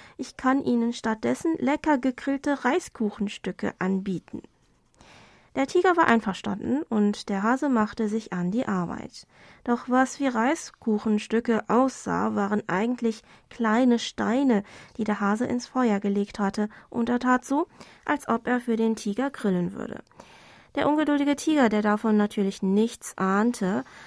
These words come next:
nahm gleich einen Stein in seinen Mund und verbrannte sich die Zunge.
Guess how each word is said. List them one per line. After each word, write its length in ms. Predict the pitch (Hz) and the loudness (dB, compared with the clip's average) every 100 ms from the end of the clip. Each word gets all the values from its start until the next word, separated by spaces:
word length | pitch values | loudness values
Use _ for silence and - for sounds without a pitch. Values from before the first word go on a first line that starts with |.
| - | -4
nahm 220 | 202 196 | 0 2
gleich 440 | 196 190 196 254 - | 2 0 2 0 0
einen 280 | 240 247 247 | 2 2 0
Stein 400 | - 202 190 226 | -2 0 2 2
in 140 | 240 | 2
seinen 340 | 226 196 208 202 | 2 2 2 2
Mund 420 | 185 214 302 - | 0 0 -2 -2
und 300 | 233 254 - | -2 -2 -6
verbrannte 640 | 294 302 - 180 185 247 | -8 -6 -4 -4 -2 -4
sich 280 | 240 190 - | -4 -6 -6
die 200 | - 330 | -6 -6
Zunge. 300 | - - - | -8 -12 -12